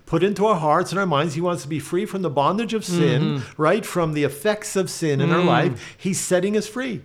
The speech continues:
Speaker 2: That's right.
Speaker 1: Right? So he's setting us free. So yes, we still have sinful natures to deal with, but
Speaker 2: Right.
Speaker 1: through Christ, right? I'm a new creation,
Speaker 2: That's
Speaker 1: right?
Speaker 2: right.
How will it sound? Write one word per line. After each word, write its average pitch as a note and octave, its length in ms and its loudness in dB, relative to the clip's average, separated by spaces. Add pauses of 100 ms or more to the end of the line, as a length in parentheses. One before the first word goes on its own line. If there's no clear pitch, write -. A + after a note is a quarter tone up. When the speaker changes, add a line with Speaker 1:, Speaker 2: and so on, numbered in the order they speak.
(100)
Speaker 2:
That's C#3 200 -6
right. C#3+ 160 -2
Speaker 1:
Right? A#3 300 0 (300)
So - 120 -4
he's F#3+ 140 0
setting G#3 200 4
us G#3+ 120 2
free. G#3 320 0
So D#3+ 340 0 (140)
yes, G3 320 2
we F#3+ 100 0
still E3+ 280 -2
have D3 160 2
sinful D3+ 340 -6
natures C#3 380 -4
to B2 80 -8
deal A#2+ 220 -2
with, G#3 320 -4 (220)
but E3 120 4
Speaker 2:
Right. D#3 140 4
Speaker 1:
through A#3+ 180 0
Christ, D3+ 680 0 (240)
right? G#3+ 400 2
I'm D#3 180 0
a D#3 40 2
new E3 180 2
creation, G3 640 0 (120)
Speaker 2:
That's - 160 -4
Speaker 1:
right? G#3 200 2
Speaker 2:
right. - 60 -18